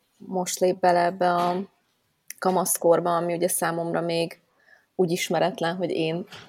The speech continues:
én már a sajátomon túl vagyok, de hogy még kamaszkorú gyereket nem neveltem.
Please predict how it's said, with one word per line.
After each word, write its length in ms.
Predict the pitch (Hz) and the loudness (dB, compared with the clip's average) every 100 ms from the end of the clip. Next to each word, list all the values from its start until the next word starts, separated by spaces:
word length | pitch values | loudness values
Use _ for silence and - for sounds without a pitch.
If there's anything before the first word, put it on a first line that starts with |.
| - _ _ - | -20 _ _ 4
én 180 | 175 180 | 6 6
már 160 | 160 | 4
a 40 | 165 | 2
sajátomon 640 | - 156 175 160 156 170 | 4 4 4 -2 -4 -2
túl 160 | 165 156 | 0 2
vagyok, 280 | 156 156 | 2 2
de 80 | 165 | 2
hogy 180 | 180 160 | 0 -2
még 180 | 165 165 | -4 -4
kamaszkorú 500 | 165 160 - - 160 | -6 -6 -4 -4 -2
gyereket 520 | 165 156 180 - 180 | 0 -2 -2 -6 -6
nem 160 | 165 165 | -4 -2
neveltem. 760 | 160 156 160 165 - 170 185 | -2 0 0 0 -2 -2 -4